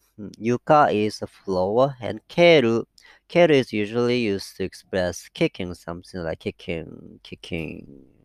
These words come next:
sakabo or something. But, uh, there's al-, also this meaning, like, uh, placing, placing one's f-, one's foot against, against, um, ground or something, against something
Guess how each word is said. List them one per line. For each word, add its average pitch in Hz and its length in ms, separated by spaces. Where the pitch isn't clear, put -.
sakabo - 640
or 98 60
something. 110 540
But, - 180
uh, 123 120
there's 160 260
al-, 113 140
also 143 300
this 104 240
meaning, 92 400
like, - 280
uh, 90 340
placing, 127 960
placing 113 1080
one's 95 640
f-, - 340
one's 92 360
foot - 720
against, 95 840
against, - 720
um, 73 480
ground 95 380
or 82 80
something, 80 640
against 85 340
something 85 720